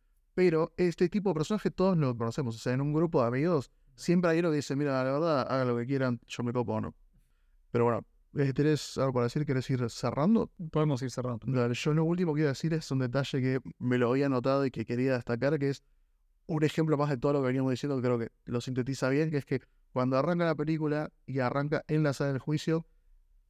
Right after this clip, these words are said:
Speaker 1: el juez les describe su función a los jurados y le dice,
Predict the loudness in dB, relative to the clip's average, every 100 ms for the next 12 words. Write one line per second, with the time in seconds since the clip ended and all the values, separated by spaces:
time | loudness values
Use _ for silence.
0 | -4 -4 0 2 0 0 -2 -2 -4 -2
1 | -2 -2 -4 -6 -4 -2 0 0 0 0
2 | 0 -2 0 0 -2